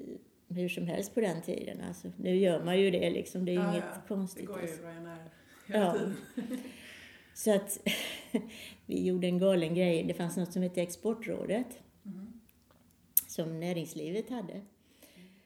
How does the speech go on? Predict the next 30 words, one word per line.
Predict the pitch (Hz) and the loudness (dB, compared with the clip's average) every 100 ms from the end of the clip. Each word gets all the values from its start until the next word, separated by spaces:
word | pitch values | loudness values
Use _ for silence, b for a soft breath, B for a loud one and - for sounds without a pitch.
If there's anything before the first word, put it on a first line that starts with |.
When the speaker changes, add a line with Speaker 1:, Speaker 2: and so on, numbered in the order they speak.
| B _ _ | B _ _
Speaker 1:
Och | - | -6
då | 185 | -2
sökte | 180 220 196 | 0 0 0
vi | 180 | 0
bidrag. | 180 214 175 175 240 226 | 4 4 4 2 2 0
Vi | 202 | 0
gick | 202 202 | 0 0
med | 185 196 | 0 0
där | 220 180 | -2 -2
och | 170 175 | -4 -4
sökte | 185 180 | -6 -4
bidrag | 170 190 165 165 190 - | -2 0 0 -4 -6 -8
för | - - | -14 -12
att, | 185 - - _ | -12 -14 -20 _
för | - 240 | -12 -10
att | 233 | -8
exportera | 233 - 240 - - 170 190 262 | -8 -6 -8 -4 -4 -4 2 2
<laughs> | |
oss | - - | 2 -2
då | 254 208 | -2 -2
till | 196 196 175 | 0 0 2
U | 175 | -2
S | 180 185 | -6 -8
A. | 185 B B B B B B _ | -8 B B B B B B _
Så | 196 | -4
då | 180 | -2
hade, | 208 233 196 | 0 0 0
fick | - 240 196 | -2 -8 -8
vi | 208 | -12
stöd. | - 180 - | -8 -6 -6